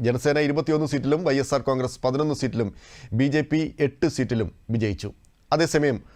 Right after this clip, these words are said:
ഒഡീഷയിൽ ലോക്സഭാ തെരഞ്ഞെടുപ്പിലും നിയമസഭാ തെരഞ്ഞെടുപ്പിലും ബി ജെ പി മികച്ച മുന്നേറ്റം കൈവരിച്ചു. ലോക്സഭാ തെരഞ്ഞെടുപ്പിൽ ഇരുപത് seat-ുകൾ ബി ജെ പി നേടിയപ്പോൾ ഒരു seat-ിൽ മാത്രമാണ് കോൺഗ്രസിന് ജയിക്കാനായത്.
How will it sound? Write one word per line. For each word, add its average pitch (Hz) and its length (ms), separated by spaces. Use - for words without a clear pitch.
ഒഡീഷയിൽ 185 420
ലോക്സഭാ 175 400
തെരഞ്ഞെടുപ്പിലും 165 540
നിയമസഭാ 160 460
തെരഞ്ഞെടുപ്പിലും 143 640
ബി 143 120
ജെ 143 140
പി 151 260
മികച്ച 147 460
മുന്നേറ്റം 139 500
കൈവരിച്ചു. 107 500
ലോക്സഭാ 185 400
തെരഞ്ഞെടുപ്പിൽ 180 520
ഇരുപത് 160 260
seat-ുകൾ 160 500
ബി 131 160
ജെ 156 140
പി 160 160
നേടിയപ്പോൾ 143 600
ഒരു 156 160
seat-ിൽ 160 300
മാത്രമാണ് 135 440
കോൺഗ്രസിന് 131 520
ജയിക്കാനായത്. 101 580